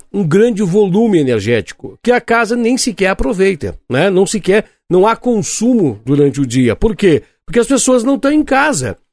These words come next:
As pessoas, em sua maioria do tempo, tão trabalhando. Quem tá em casa, por vezes, são as crianças. Mas como é que funciona esse modelo, né? Como é que funciona? Você distribui,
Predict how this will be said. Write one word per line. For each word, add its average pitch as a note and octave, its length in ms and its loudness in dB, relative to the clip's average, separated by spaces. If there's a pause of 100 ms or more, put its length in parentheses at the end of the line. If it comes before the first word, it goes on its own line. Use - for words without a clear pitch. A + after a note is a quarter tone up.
(200)
As - 80 -8
pessoas, C4 420 2
em B3+ 80 2
sua B3 300 2
maioria F#3+ 420 2
do D#3 120 -4
tempo, G#3 260 0
tão C4 160 -4
trabalhando. A3 580 0
Quem B3 200 -2
tá G3+ 160 -2
em F3 100 -4
casa, E3+ 380 -4
por C3+ 180 -6
vezes, C#3 420 0
são E3+ 160 -2
as F3 140 -6
crianças. E3 720 -4 (380)
Mas G#3+ 180 0
como A#3 180 -2
é C4+ 80 0
que - 80 -12
funciona F#3+ 640 0 (140)
esse D3+ 240 -4
modelo, A#2 500 0
né? E3 180 -2
Como E3 180 -4
é F3+ 60 -2
que - 80 -18
funciona? B2 460 -4 (380)
Você F3 260 0
distribui, F#3+ 800 0